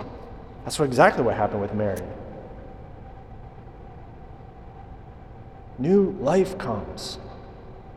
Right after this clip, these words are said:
That's one kind of transcendent yes that you can give. Marriage is another one.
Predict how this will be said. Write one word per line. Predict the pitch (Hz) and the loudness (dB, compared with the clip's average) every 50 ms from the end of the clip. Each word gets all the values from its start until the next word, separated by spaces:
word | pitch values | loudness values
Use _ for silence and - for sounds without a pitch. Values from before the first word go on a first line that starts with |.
| - - - - - - - - - - - - - - - - - - - - - - - - - - - - - - - - - - - - - - - - | -14 -14 -12 -14 -14 -14 -14 -14 -14 -14 -14 -14 -14 -14 -14 -14 -14 -14 -14 -14 -14 -14 -14 -14 -14 -14 -14 -14 -14 -14 -14 -14 -14 -14 -14 -14 -14 -14 -4 4
That's | - 175 180 175 - | 6 6 6 6 4
one | 120 131 156 214 247 233 208 190 | 6 10 12 12 12 12 12 12
kind | - - 180 175 160 151 | 8 6 6 6 6 6
of | 135 | 4
transcendent | - - - 170 151 139 135 131 - - 156 139 135 135 120 - - | 2 2 4 4 6 6 6 4 4 4 4 6 6 4 2 0 0
yes | 135 139 147 151 147 123 - - - - - - - - - - - - - | 2 4 6 8 8 6 4 0 -4 -4 -6 -8 -10 -10 -12 -12 -8 0 2
that | 123 120 - 127 | 2 2 2 0
you | 123 | 0
can | 120 120 117 117 113 | 2 2 2 2 4
give. | 120 175 180 165 135 117 - - - - - | 4 6 6 6 4 2 -2 -6 -6 -2 2
Marriage | 123 147 170 196 220 220 214 196 151 | 8 10 12 12 12 12 12 12 10
is | 139 165 143 | 8 8 8
another | 156 160 165 185 202 202 | 8 12 12 12 12 12
one. | 170 147 120 - 127 - | 12 10 8 8 4 0